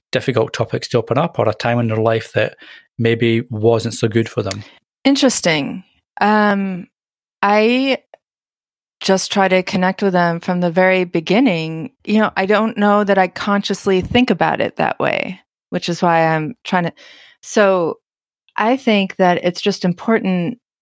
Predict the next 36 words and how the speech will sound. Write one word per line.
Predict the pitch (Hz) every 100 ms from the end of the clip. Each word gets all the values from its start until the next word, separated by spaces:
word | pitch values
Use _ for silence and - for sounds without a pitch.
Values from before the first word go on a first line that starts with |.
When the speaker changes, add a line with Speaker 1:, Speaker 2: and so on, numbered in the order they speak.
| _ _ _ _ -
Speaker 2:
to | - 190
be | 185 175 175 170 170 165 160
really | 175 185 180 180 175 165
conversational | - 185 185 - 160 - 196 208 233 285 294 _ _ _ _ -
and | 190 180 180 175 170 170 165 - - - _ _ _ _ -
I | 208
think | 196 214
people | 226 214 202
are | 185
really | 170 185 185
willing | 175 180 180 170 165 165 - _ _ -
to | 175
do | 185 170
that. | 151 - 170
I | 165
think | 220 233
that | 226 214
they're | 180
just | 175 175 - - _ -
really | 185 190 185
willing | 175 175 170 165 165
to | 170
talk | 170 180 190
about | 175 165 156
things | 165 160 165
if | -
they | 160
feel | - 190 180 175
like | 160 160
they're | 160 156
in | 156 151
a |
comfortable | - 156 - 156 156
and | 147 147
safe | 151 147 143 - - -
place. | - - - - -